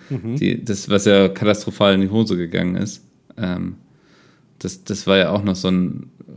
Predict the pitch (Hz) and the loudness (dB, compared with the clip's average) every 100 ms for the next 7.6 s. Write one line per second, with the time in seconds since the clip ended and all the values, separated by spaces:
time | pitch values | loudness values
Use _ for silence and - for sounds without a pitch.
0 | 110 101 98 95 98 104 107 - 92 92 | -8 -2 -2 0 2 2 0 0 0 2
1 | 92 90 98 98 95 - _ _ _ - | 0 -2 -6 -4 -8 -8 _ _ _ 2
2 | 107 110 101 92 92 98 120 117 95 95 | 2 2 -2 -2 0 4 4 6 6 6
3 | 95 90 92 - 90 92 92 95 98 - | 4 2 -2 -4 0 2 2 0 -4 -8
4 | - - _ _ 104 95 95 101 95 95 | -20 -20 _ _ -2 2 4 4 4 2
5 | 98 - - - - 98 90 98 92 98 | 2 0 -6 -6 -2 -2 0 0 0 -2
6 | 101 104 113 117 - - - 90 95 - | 0 4 6 6 4 -2 -4 0 0 2
7 | 92 92 85 85 85 | -2 -2 -4 -4 -8